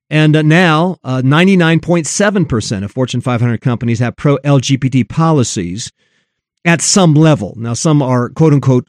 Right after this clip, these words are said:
better or worse than others. But, uh, in twenty twenty-two, sixty-seven percent of companies supported transgender surgeries. That's up from three percent in two thousand nine. What is that? Six,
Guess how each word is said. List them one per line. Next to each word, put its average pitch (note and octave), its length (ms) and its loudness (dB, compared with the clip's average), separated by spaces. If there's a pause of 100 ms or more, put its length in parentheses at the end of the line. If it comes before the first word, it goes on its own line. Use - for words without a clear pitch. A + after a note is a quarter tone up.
(300)
better D3+ 420 0
or B2+ 200 0
worse C3 320 0
than B2+ 160 0
others. B2 560 -2 (500)
But, D3 320 0
uh, D#3+ 160 0
in E3 140 2
twenty G#3 260 2
twenty-two, F3+ 380 2
sixty-seven D#3+ 600 -2
percent C#3+ 520 -2
of C#3+ 160 -4
companies C#3 400 -2
supported C#3+ 400 -2
transgender C#3 480 -2
surgeries. A#2+ 800 -2
That's C#3 220 -6
up D#3 180 -4
from C3+ 140 -2
three A3 340 -2
percent B2+ 380 -4
in B2 80 -10
two D3 120 -2
thousand A#2 400 -2
nine. C3+ 380 -2
What A#2+ 140 -4
is G#2+ 80 -2
that? G2+ 160 -8 (480)
Six, - 260 -8